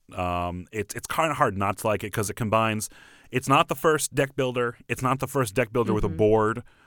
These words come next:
Speaker 2: but it's definitely feels so unique in its own
Speaker 1: Mm-hmm.
Speaker 2: way. And it's the kind of game that you just wanna play again and again.
Speaker 1: Mm-hmm.
Speaker 2: And, uh, it has a lot of replay value, just like you said.
Speaker 1: And I feel like it's challenging for, you know, seasoned gamers.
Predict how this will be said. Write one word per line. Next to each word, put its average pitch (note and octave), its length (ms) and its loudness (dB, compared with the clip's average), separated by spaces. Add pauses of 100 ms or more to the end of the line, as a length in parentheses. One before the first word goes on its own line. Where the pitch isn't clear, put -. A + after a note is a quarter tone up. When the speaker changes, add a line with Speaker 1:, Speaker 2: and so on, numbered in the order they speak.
(100)
Speaker 2:
but A#2+ 200 4
it's - 160 -6
definitely B2+ 600 -2
feels A#2+ 360 -2
so A#2+ 220 2
unique G#2+ 520 -2
in G#2 100 -2
its F#2 140 -4
own G2 140 2
Speaker 1:
Mm-hmm. F2+ 80 -2
Speaker 2:
way. F#2 260 -2
And F#2+ 140 -6
it's - 120 -10
the C3 60 -8
kind A2+ 260 -4
of G2 80 -6
game G#2 280 -2
that F#2 120 -4
you G2 140 -8
just - 320 -4 (460)
wanna G#2+ 360 2
play G#2 280 2
again F2 260 -2
and D#2+ 80 -10
again. D#2 420 -10 (100)
Speaker 1:
Mm-hmm. F2+ 120 -6
Speaker 2:
And, E2 320 -6
uh, D#2 420 -6
it F#2+ 140 -8
has G#2+ 200 -2
a G2+ 40 -4
lot F#2 160 0
of E2+ 80 -6
replay F2 280 -6
value, E2 340 -6
just E2+ 180 -4
like E2 180 -6
you D#2+ 60 -12
said. D#2 340 -10 (320)
Speaker 1:
And A#3 140 -2
I A#3+ 80 0
feel E4 240 0
like D4+ 380 0
it's G#3+ 240 -2
challenging B3+ 880 2 (220)
for, F#3+ 760 0 (260)
you G3+ 140 -4
know, F3+ 60 -2
seasoned G3+ 440 0
gamers. E3 540 -4